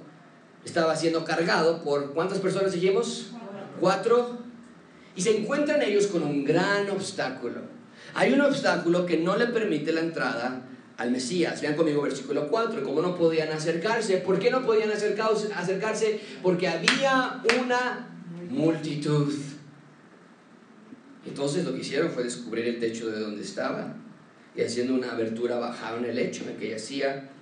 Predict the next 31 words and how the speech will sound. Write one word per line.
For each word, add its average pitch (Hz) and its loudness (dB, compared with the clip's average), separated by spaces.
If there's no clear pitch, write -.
el 113 -8
paralítico. 139 -6
El 220 4
primer 247 6
obstáculo 220 2
que 196 -2
estos 180 -2
hombres 180 2
encuentran 190 2
en 170 0
camino 165 2
a 143 -2
ver 143 2
a - -4
Cristo - 2
es 233 4
precisamente 185 0
la 156 0
multitud 180 2
que 170 -4
cubría 180 4
la 180 -2
casa. 214 -2
En 240 0
ese 254 2
entonces 202 0
las 165 2
casas 180 2
eran 170 4
algo 160 2
parecida 143 0